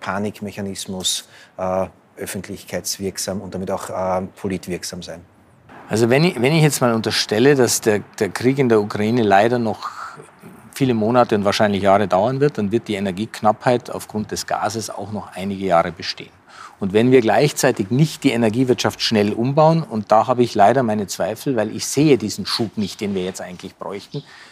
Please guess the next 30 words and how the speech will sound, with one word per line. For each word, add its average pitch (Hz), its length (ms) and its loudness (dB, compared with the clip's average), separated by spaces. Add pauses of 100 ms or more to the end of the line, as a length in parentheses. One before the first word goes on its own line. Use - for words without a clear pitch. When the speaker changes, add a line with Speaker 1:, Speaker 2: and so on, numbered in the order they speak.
(100)
Speaker 2:
Eigentlich 123 300 2
müsste 135 260 0
jeder 143 240 4
Bürgermeister, 123 680 2
jede 139 340 4
Landesregierung 123 1300 2
müsste 123 280 -2
bei 110 200 0
den 117 180 -2
Energieerzeugern 120 1080 -2
vor 120 160 -2
der 107 120 -2
Tür 131 160 0
stehen 143 200 -6
und 120 100 -4
sagen, 113 240 -2
„Bitte 170 260 2
baut's 123 300 -2
Windräder, 135 380 0
bitte 123 260 -4
baut's 107 220 -6
Photovoltaikanlagen.“ 80 840 -8 (440)
Das - 100 -12
ist 104 100 -12
genau 110 200 4
das 101 120 0
Gegenteil. 113 440 0 (340)
Immer 170 300 4
noch 120 140 -4
Verhinderungspolitik. 87 1160 -8